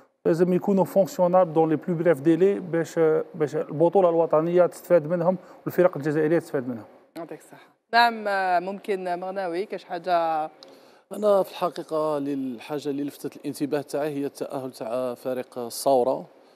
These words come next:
Speaker 3: تفرجت الماتش، يعني كانوا لعبوا بواحد الطريقة قتالية،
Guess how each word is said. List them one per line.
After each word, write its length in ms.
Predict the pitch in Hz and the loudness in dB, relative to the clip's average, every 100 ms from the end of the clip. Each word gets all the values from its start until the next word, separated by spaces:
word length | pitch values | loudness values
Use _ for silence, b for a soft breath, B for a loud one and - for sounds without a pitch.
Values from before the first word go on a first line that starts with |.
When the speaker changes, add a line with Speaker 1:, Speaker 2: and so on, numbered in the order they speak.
| b _ - | b _ -20
Speaker 3:
تفرجت 420 | - 156 151 - 143 | -8 -4 -4 -4 -2
الماتش، 360 | 139 156 - | 0 0 -2
يعني 240 | 131 131 123 | -8 -6 -8
كانوا 280 | 135 123 | -6 -6
لعبوا 360 | 123 113 120 113 | -4 -4 -4 -4
بواحد 200 | 107 - | -6 -12
الطريقة 420 | - 131 123 - | -4 -2 -2 -4
قتالية، 640 | 120 123 - 135 123 127 | -10 -10 -6 -2 -2 -4